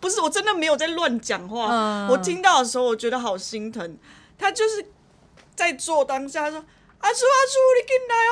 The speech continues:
Speaker 1: 我不可以啊。”这样。
Speaker 2: 不是啊，边做还要边打电话求救。
Speaker 1: 因为他已经把那一个工作变成工作了，
Speaker 2: 哦。
Speaker 1: 他没有任何的感受了。
Speaker 2: 嗯。
Speaker 1: “阿朱，你进来。”然后阿朱就突然来的时候，就直接闯进他房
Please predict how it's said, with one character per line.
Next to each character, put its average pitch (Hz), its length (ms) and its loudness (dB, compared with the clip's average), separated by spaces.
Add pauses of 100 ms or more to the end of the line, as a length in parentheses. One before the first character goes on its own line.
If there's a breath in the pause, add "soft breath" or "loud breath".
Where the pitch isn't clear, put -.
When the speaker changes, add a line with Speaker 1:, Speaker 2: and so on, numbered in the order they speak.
Speaker 1:
我 - 20 -2
不 453 60 -6
可 320 80 -2
以 330 320 0
啊。” 262 260 2
这 262 60 -4
样。 277 80 -4
Speaker 2:
不 294 40 -8
是 330 80 -4
啊， 359 80 4
边 359 240 -2
做 370 200 0
还 254 100 2
要 294 80 2
边 311 160 -6
打 214 160 -2
电 226 100 -4
话 254 120 -2
求 226 160 -6
救。 240 180 -4
Speaker 1:
因 269 100 -4
为 285 120 0
他 294 240 -4
已 185 100 -12
经 208 220 -12
把 170 160 -10
那 180 180 -8
一 202 140 -10
个 185 160 -8
工 180 260 -14
作 185 100 -14
变 185 220 -12
成 180 180 -16 (120)
工 151 320 -16
作 147 400 -14
了， - 100 -16
Speaker 2:
哦。 226 400 -8
Speaker 1:
他 226 80 -6
没 320 240 -4
有 311 240 -4
任 269 260 -8
何 208 240 -10
的 170 100 -10
感 165 260 -14
受 180 480 -10
了。 78 260 -14 (160 loud breath)
Speaker 2:
嗯。 190 460 -8
Speaker 1:
“阿 392 100 0
朱， 415 160 -4
你 440 100 0
进 392 160 -10
来。” 311 140 0
然 208 140 -2
后 - 40 -2
阿 208 140 -2
朱 254 220 -10
就 269 180 -4
突 269 200 -8
然 208 180 -2
来 185 160 -6
的 180 60 -8
时 202 100 -16
候， - 40 -18
就 214 80 -16
直 220 60 -16
接 196 140 -10
闯 - 400 -10
进 226 160 -6
他 220 120 -12
房 180 240 -14